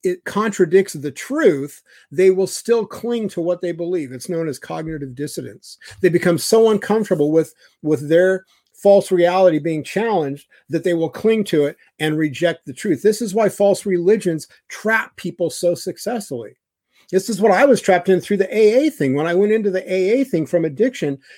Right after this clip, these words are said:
years ago, back in nineteen ninety-two, the first thing they do is they tell you that if you adhere to what we tell you, you totally sell yourself out to this program, you work these steps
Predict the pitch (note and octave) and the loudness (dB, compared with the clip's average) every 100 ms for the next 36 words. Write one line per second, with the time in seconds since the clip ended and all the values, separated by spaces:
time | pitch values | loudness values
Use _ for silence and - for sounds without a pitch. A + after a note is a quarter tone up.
0 | _ C#3+ D3 A#3+ C#4 E3 C#3+ D3 E3 F3 | _ -6 0 2 2 2 2 4 2 0
1 | E3 E3 E3 F3 D#3+ D3+ D3 C#3 - D4+ | 0 0 -2 -4 -4 -4 -6 -8 -4 0
2 | D3+ C3 F#3+ _ _ - F#3+ - A3+ G#3+ | 0 0 -8 _ _ -2 0 4 4 4
3 | - G#3 F#3 E3+ C#4 A3+ D3 E3 - C4 | 2 2 4 2 2 2 4 0 0 0
4 | A#3+ D3+ D3+ D#3 _ _ _ _ - F3+ | 2 2 0 -4 _ _ _ _ 2 2
5 | F3 E3+ E3+ - _ _ _ _ - E3 | 2 -2 0 -2 _ _ _ _ -6 -4
6 | D#3 - B3 C#4+ - A#3+ G3+ F#3 F3+ - | -4 -2 2 2 2 4 4 2 0 2
7 | D3 C#3+ C#3+ C#3+ D#3 _ _ _ _ _ | 2 2 2 0 -4 _ _ _ _ _
8 | - D3 D#3 D#3+ - - A3 B3+ C4+ A#3 | -14 -8 -6 -6 -12 0 4 6 4 2
9 | G3 - G3 F#3 - F#3 - E3+ D#3+ D3+ | 0 4 6 6 2 0 0 -2 -2 -6
10 | D3+ - D#3+ C3+ C#3 C#3 B2+ C#3+ _ _ | -10 -6 -4 -2 -4 -8 -10 -12 _ _
11 | - D#3 F3+ F#3 B3+ B3+ - F3+ - - | -8 -6 0 6 6 4 -2 -2 -2 -4
12 | D#3 C#3 C3 - - | -2 -2 -4 -10 -18